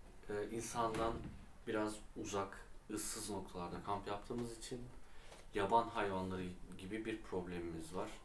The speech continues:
Yaban hayvanlarıyla aslında çok büyük bir problemimiz yok ama onların bizimle yeri geldiği zaman oluyor. Yani bu yaban hayvanlarından kastım domuz vesaire değil. Vaşak, kurt gibi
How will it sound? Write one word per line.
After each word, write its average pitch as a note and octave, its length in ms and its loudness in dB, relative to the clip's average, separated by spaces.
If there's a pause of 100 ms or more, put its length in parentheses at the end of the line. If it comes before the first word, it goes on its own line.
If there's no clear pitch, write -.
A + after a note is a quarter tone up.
(640)
Yaban B2 280 6
hayvanlarıyla G2+ 920 2
aslında G2+ 380 2
çok - 220 -12
büyük - 140 -8
bir - 200 -14
problemimiz F#2 500 -2 (140)
yok D#2 140 0 (220)
ama F#2 340 2 (320)
onların F#2 420 2
bizimle F2+ 500 -4 (420)
yeri F#2+ 260 2
geldiği E2 320 0
zaman G#2+ 320 0 (180)
oluyor. E2 340 2 (960)
Yani G2 160 4 (140)
bu A2+ 60 0
yaban A#2 340 8
hayvanlarından A2+ 840 4
kastım A2 600 -2
domuz G2+ 340 2
vesaire G2 600 0
değil. - 240 -2 (1080)
Vaşak, G#2 500 2
kurt - 320 -4
gibi A2+ 260 -2